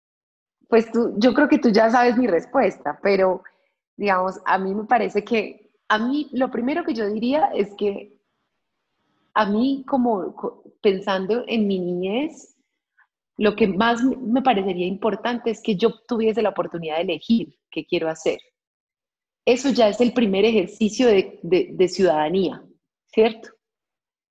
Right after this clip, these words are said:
Poder elegir qué arte quiero hacer, digamos, con qué me conecto más. Yo tuve esa oportunidad. Yo hice teatro, pinté y luego llegué a la danza y definí que ahí estaba.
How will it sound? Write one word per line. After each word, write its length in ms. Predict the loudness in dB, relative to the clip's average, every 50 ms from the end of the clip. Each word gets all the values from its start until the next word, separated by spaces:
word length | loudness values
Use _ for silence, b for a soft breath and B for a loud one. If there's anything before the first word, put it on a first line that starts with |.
| _ _ _ _ _ _ _ _ _
Poder 280 | 2 4 4 6 6 4
elegir 560 | 4 4 2 0 0 -2 0 0 0 -2 0
qué 140 | 2 4 4
arte 360 | 4 4 4 2 -2 -2 -2
quiero 240 | 0 0 0 0 0
hacer, 420 | -2 -2 -2 -2 -2 -2 -6 -8 -8
digamos, 340 | -6 -6 -6 -8 -10 -12 -8
con 200 | -6 -6 -2 0
qué 120 | 2 2
me 140 | 2 2 0
conecto 400 | -2 -2 -4 -4 -6 -8 -8 -8
más. 360 | -8 -8 -10 -12 -18 -20 _ _ _ _ _ _ _ _ _ _ _
Yo 180 | 0 2 2 4
tuve 200 | 4 4 4 4
esa 120 | 4 2
oportunidad. 720 | 0 2 0 -2 -2 -2 -6 -6 -2 0 0 0 0 0 -4 -10 -18 _ _ _ _ _ _ _
Yo 200 | -8 -4 -2 0
hice 300 | 0 0 -2 -2 -2 -4
teatro, 680 | -2 0 0 0 2 2 2 2 0 0 -2 -6 -6 -6 -6
pinté 520 | -8 -8 -8 -6 -2 0 0 0 0 0 -2
y 120 | -4 -6
luego 260 | -4 -4 -4 -2 -2 -2
llegué 220 | -2 -2 -2 -4
a 40 | -4
la 140 | -4 -4 -4
danza 260 | -4 -4 -4 -4 -4
y 20 |
definí 400 | -2 -2 -4 -6 -8 -16 -16 -14
que 140 | _ -6 -6
ahí 120 | -6 -6
estaba. 360 | -8 -8 _ -2 -2 -2 -2